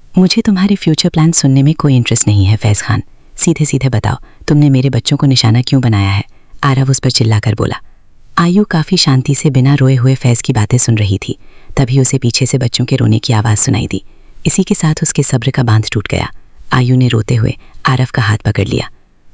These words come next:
आयु के रोने की आवाज़ जब फैज़ ने सुनी, तो उसने मुस्कुराकर कहा, "लगता है आपकी मिसेस खुराना भी आपके पास ही हैं, तब तो हमें हमारी डिमांड रखने में ज़्यादा परेशानी नहीं होगी। डॉक्टर ओबेरॉय, आप रोइए मत,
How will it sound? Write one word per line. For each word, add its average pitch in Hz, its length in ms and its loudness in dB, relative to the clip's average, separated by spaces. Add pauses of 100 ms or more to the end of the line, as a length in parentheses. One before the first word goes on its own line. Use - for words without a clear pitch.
(120)
आयु 175 240 2
के 196 120 0
रोने 143 260 4
की 143 140 -2
आवाज़ 131 300 2
जब 135 120 -2
फैज़ 113 300 -2
ने 120 80 4
सुनी, 104 300 -2 (280)
तो 151 80 2
उसने 139 200 0
मुस्कुराकर 113 480 -2
कहा, 107 260 -2 (420)
"लगता 135 260 0
है 131 140 2
आपकी 123 260 0
मिसेस 127 280 0
खुराना 123 340 2
भी 123 140 0
आपके 107 240 -2
पास 101 280 0
ही 110 80 2
हैं, 107 140 0 (360)
तब 143 160 0
तो 139 80 2
हमें 131 200 4
हमारी 123 320 2
डिमांड 120 360 0
रखने 131 220 -2
में 135 100 2
ज़्यादा 113 280 0
परेशानी 117 440 0
नहीं 110 200 4
होगी। 107 320 -2 (480)
डॉक्टर 127 340 -2
ओबेरॉय, 113 320 0 (320)
आप 143 180 0
रोइए 131 280 2
मत, - 240 -4